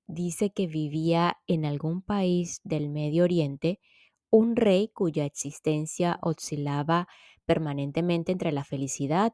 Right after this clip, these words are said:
y el abatimiento. Se enojaba o reaccionaba intensamente frente a la más mínima cosa, y su felicidad se convertía rápidamente en desilusión y desesperación. Llegó el día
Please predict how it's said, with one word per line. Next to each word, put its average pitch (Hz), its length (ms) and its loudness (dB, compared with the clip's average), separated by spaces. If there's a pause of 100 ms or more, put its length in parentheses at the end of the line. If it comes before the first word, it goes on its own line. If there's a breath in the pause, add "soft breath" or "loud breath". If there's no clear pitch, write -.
y 175 100 2
el 160 100 2
abatimiento. 139 720 -6 (520)
Se 180 240 6
enojaba 233 640 4
o 196 140 6
reaccionaba 151 640 0
intensamente 180 760 -2
frente 160 340 -4
a 147 40 -2
la 143 100 -2
más 156 340 -4
mínima 214 360 0
cosa, - 420 -6 (400 soft breath)
y - 140 -2
su 165 120 -6
felicidad 160 600 2
se 185 160 -2
convertía 165 580 0
rápidamente 175 840 0
en 175 160 0
desilusión 151 720 2 (160)
y 180 160 2
desesperación. 143 880 -2 (680 loud breath)
Llegó 165 640 10
el 190 180 6
día 185 640 6